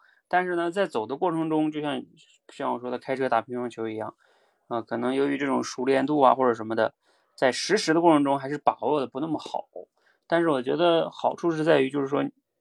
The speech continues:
啊，起码方向上你现在在对了，然后你带着觉察能力了，啊，这个是比较好的了。可能就是说在引导话题上怎么能在跟人家聊的过程中能实时的把握好这个话题，然后能引到一个，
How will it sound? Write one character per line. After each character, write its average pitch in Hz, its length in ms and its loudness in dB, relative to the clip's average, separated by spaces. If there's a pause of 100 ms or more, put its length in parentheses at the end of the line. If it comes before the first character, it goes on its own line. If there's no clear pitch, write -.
(140)
啊， 123 240 2
起 - 180 -6
码 160 220 6
方 208 320 -2
向 220 200 2
上 123 300 -4
你 120 160 -12
现 120 180 -10
在 117 100 -6
在 117 180 -2
对 117 200 -2
了， - 100 -8
然 - 100 -6
后 127 120 0
你 123 100 -2
带 139 200 6
着 120 100 2
觉 123 160 -2
察 147 140 0
能 113 220 -2
力 170 140 0
了， - 160 -4 (480)
啊， 123 140 -10
这 131 140 -4
个 117 80 -6
是 117 120 -12
比 107 100 -14
较 107 100 -4
好 - 240 -6
的 - 100 -14
了。 - 160 -14 (500)
可 131 160 4
能 139 180 6
就 175 100 4
是 165 140 4
说 160 180 6
在 - 160 4
引 151 240 2
导 135 160 6
话 180 200 4
题 - 180 -12
上 147 160 -4
怎 110 120 -14
么 107 120 -14
能 139 320 -8 (640)
在 135 340 0 (140)
跟 160 120 -4
人 156 120 -6
家 160 100 -2
聊 123 280 0
的 156 80 -8
过 165 140 -2
程 143 160 -2
中 139 200 -6
能 139 140 -6
实 156 280 -8
时 131 220 -10
的 160 120 -2
把 - 280 -4
握 147 200 2
好 - 200 -4
这 139 80 -6
个 131 80 -2
话 135 260 2
题， 123 200 -10
然 117 120 0
后 127 60 0
能 143 160 -4
引 123 300 -6
到 131 180 2
一 123 160 -8
个， 127 280 -2